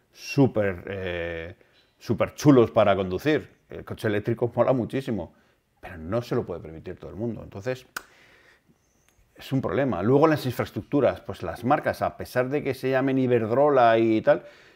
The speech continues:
pues es que tienen mil problemas administrativos para poner un punto de carga, pero mil problemas, que es, es que es curioso, pues nosotros los hemos entrevistado varias veces y tenemos hilo directo con Iberdrola, por ejemplo, y nos lo dicen, dicen, "Antonio, es que tenemos que ir a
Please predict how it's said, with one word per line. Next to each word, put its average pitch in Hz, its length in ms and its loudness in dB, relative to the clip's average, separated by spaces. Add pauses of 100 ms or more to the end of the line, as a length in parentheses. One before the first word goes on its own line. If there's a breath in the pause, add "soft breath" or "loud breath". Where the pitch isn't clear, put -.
(440 loud breath)
pues - 180 -14
es 92 100 -8
que 147 120 0
tienen 147 360 2
mil 160 200 0
problemas 131 520 -2
administrativos 101 600 -4
para 101 280 -2
poner 98 240 -6
un 95 100 -6
punto 101 300 -6
de 76 120 -10
carga, - 460 -8 (160)
pero 87 220 -6
mil 127 260 0
problemas, 147 600 0
que - 80 -12
es, - 100 -18
es - 260 -14
que - 80 -14
es - 120 -16
curioso, 117 400 -6
pues 90 120 -10
nosotros 101 260 -6
los 107 140 -2
hemos 110 220 -4
entrevistado 117 480 0
varias 123 220 4
veces 151 400 -4 (340 loud breath)
y 113 120 -2
tenemos 95 380 0
hilo 147 200 6
directo 123 360 4
con 101 140 -2
Iberdrola, 101 480 0
por 135 120 -2
ejemplo, 160 420 -4 (680 soft breath)
y 107 160 -8
nos 92 180 -12
lo 78 120 -8
dicen, 127 240 -4
dicen, 87 320 -8
"Antonio, 127 260 -4
es - 60 -8
que 95 80 -8
tenemos 107 400 -6
que 135 80 0
ir 165 260 0
a 90 240 -4